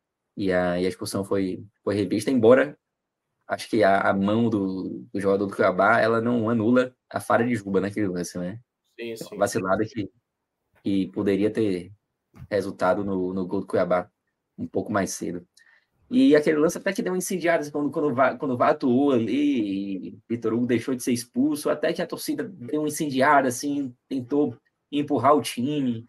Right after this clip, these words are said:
Speaker 1: É, mas acabou não acontecendo, e é, é claro, quando você tá perdendo, assim, por,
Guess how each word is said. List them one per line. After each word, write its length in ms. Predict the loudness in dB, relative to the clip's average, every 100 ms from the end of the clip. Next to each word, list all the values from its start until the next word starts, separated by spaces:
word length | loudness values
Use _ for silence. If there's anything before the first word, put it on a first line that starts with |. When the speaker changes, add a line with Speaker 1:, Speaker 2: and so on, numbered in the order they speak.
| _ _ _ _ _
Speaker 1:
É, 760 | -2 0 2 0 0 0 -2 -2
mas 800 | 0 0 2 2 0 -6 -10 -18 _ _ _ -12
acabou 400 | -4 0 2 2
não 80 | 0
acontecendo, 380 | -4 -4 -2
e 320 | 2 2 2 0
é, 380 | 0 0 0
é 40 | -2
claro, 240 | 0 0
quando 160 | -2 -4
você 200 | -2 -4
tá 100 | -6
perdendo, 440 | -6 -4 2 2
assim, 240 | 2 -2 -4
por, 280 | -4 -6